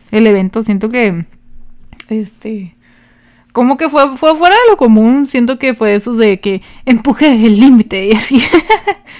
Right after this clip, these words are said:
Um, y, ah, nada,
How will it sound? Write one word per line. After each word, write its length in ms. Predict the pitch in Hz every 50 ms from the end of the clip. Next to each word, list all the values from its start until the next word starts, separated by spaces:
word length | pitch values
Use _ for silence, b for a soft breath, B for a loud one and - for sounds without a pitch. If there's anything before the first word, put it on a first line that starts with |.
| B B B B B 349 254 - -
Um, 800 | 294 240 220 214 214 220 214 208 208 196 190 180 180 190 220 - _ _ _ _ _ _ _ _ _ _ B B B B B B B -
y, 400 | 240 226 220 214 208 202 196 190 180 180 185 180 185 226 - - 208 214 - _ _ _ _ _ _ _ _ _ - - _ _ _ _ _ _ _ _ -
ah, 340 | 208 208 208 190 170 160 156 _
nada, 340 | - 190 185 190 190 196 196